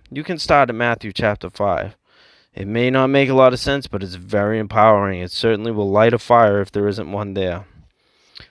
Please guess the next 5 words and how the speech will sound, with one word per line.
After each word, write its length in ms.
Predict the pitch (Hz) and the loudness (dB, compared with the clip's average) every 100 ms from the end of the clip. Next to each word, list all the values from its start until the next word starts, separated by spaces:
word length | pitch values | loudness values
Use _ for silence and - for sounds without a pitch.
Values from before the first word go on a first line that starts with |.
| _ | _
Matthew 500 | - 127 151 156 151 | -2 0 0 -2 -6
chapter 360 | - 131 120 120 | 0 0 2 -2
five, 320 | 117 110 98 | 2 0 2
verse 220 | 101 - | -2 -2
thirty-seven. 760 | 104 101 101 - 104 92 90 | -4 -4 -6 -4 -4 -4 -14